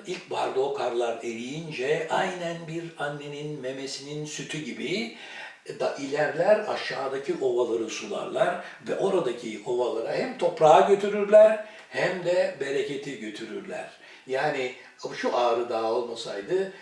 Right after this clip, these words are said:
buradaki ovanın olması, bu ovanın üzerindeki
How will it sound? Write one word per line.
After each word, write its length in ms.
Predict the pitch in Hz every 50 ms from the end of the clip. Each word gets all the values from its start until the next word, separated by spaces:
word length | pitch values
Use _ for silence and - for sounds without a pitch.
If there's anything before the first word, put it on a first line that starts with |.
| - - - 127
buradaki 920 | 143 151 151 - - - - - 139 139 147 160 160 156 - - - - -
ovanın 560 | 123 120 113 117 110 113 135 147 151 151 -
olması, 760 | 131 120 113 110 - 98 95 - - 147 160 165 165 135 131
bu 180 | 135 127 123
ovanın 380 | 120 110 113 110 110 110 110 110
üzerindeki 760 | 123 117 120 120 113 110 110 110 - - - 151 156 165 160